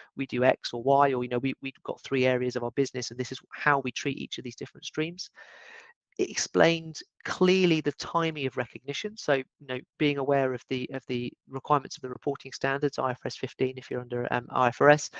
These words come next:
you know, at what point is revenue actually recognized? And also, how is that revenue measured? Um, you know, thinking again, you know, in terms of I F R S fifteen, you know, is there a constraint on when we can actually recognize that revenue? If so, at what point do we feel that that constraint has been,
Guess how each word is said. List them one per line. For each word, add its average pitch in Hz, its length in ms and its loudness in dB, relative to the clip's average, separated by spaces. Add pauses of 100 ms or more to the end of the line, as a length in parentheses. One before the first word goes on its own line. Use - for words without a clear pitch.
(260)
you 143 80 -2
know, 135 160 0
at 135 120 -2
what 170 160 4
point 156 240 2
is 127 120 -4
revenue 135 360 2
actually 123 300 -2
recognized? 170 760 4 (520)
And 185 100 4
also, 208 240 2
how 214 240 2
is 208 80 0
that 202 160 6
revenue 160 340 -4
measured? - 420 -2 (280)
Um, 135 140 2
you 143 80 -6
know, 143 140 4 (300)
thinking 151 320 -6
again, 135 300 6
you 131 80 -4
know, 127 40 -2
in 127 60 -8
terms 131 200 -6
of 131 120 4
I 127 60 8
F 127 120 -2
R 131 40 -2
S - 80 -4
fifteen, 143 480 2
you 131 60 -2
know, - 100 0
is 160 80 -2
there 151 160 6
a 143 40 4
constraint - 560 0
on 123 120 -8
when 123 100 -6
we 123 80 -12
can - 160 -6
actually 127 240 -6
recognize 131 520 -4
that - 120 0
revenue? 143 380 -2 (260)
If 156 160 0
so, 139 280 8
at - 120 -2
what 147 160 0
point 143 240 -2
do 123 80 -8
we 123 80 -4
feel 139 220 -2
that - 140 -8
that - 140 0
constraint 127 460 -4
has 127 120 -16
been, 120 240 -4